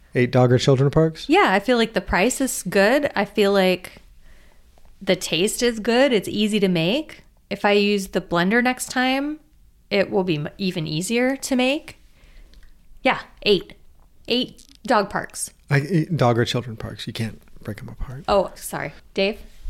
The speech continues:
Speaker 1: I would give it nine dog out of children parks. I talked myself into a nine when I was describing its advantages right now, because the shelf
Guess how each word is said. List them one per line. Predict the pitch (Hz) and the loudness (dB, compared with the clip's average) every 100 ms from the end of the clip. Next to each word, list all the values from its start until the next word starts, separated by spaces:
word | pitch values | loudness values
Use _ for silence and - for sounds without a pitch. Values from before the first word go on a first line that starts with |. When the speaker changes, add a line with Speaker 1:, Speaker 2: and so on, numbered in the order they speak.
| - | 2
Speaker 1:
I | 170 | 4
would | 175 | 6
give | 196 | 6
it | 175 | 6
nine | 175 190 190 160 | 6 6 6 6
dog | 143 143 | 6 6
out | 147 | 4
of | - | 4
children | 139 127 | 4 4
parks. | - 127 113 | 2 0 0
I | |
talked | 117 131 - | 2 2 4
myself | 139 117 135 120 | 4 6 4 4
into | 131 127 | 6 6
a | |
nine | 123 127 120 | 6 6 6
when | 120 | 6
I | 120 | 6
was | 110 | 4
describing | 117 - 127 117 120 | 0 2 4 6 4
its | 120 | 2
advantages | 110 104 107 104 98 95 | 0 2 2 2 0 0
right | 107 120 | -2 -2
now, | 120 104 104 110 | -2 -2 -2 -4
because | 117 120 113 110 101 | -2 2 4 4 4
the | 123 | 2
shelf | - 139 139 - - | 4 4 4 0 -8